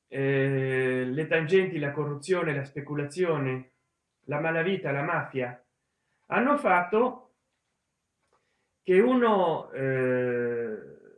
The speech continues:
sia vulnerabile non solo ai terremoti che magari sono imprevisibili, anche se come è successo nell'Aquila,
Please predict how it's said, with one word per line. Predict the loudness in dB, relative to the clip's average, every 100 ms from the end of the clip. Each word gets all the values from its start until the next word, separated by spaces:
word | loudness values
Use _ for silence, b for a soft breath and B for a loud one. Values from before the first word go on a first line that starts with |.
| -20
sia | -4 0 4
vulnerabile | 4 4 4 4 2 0 0 0
non | 0 -4
solo | -2 0 0
ai | 0
terremoti | -2 -2 0 0 -2 -4
che | -6
magari | -4 -2 -2 -4
sono | -6 -4
imprevisibili, | -4 -4 -4 -4 -4 -6 -4 -6 -6 -10 _ _
anche | 0 0 2 -2
se | -4 -6 -4
come | -2 -2
è |
successo | -6 -10 -10 -6 -4
nell'Aquila, | 0 2 0 0 -2 0 -2 -10